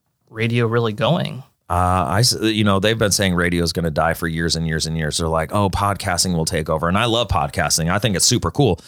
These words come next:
Speaker 2: but it's still a form of radio. They said social media will take over, but,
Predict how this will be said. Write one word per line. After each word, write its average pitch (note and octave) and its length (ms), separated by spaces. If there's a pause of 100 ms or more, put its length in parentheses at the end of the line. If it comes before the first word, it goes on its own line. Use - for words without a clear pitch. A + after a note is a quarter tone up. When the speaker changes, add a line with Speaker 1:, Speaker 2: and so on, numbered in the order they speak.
(160)
Speaker 2:
but A#2+ 120
it's - 400 (380)
still B2 460
a G2+ 40
form G#2+ 280
of E2+ 80
radio. G2 380
They G2 100
said G2+ 260
social A#2+ 320
media A#2 400
will F2+ 160
take F2+ 300
over, F2 300
but, F#2 320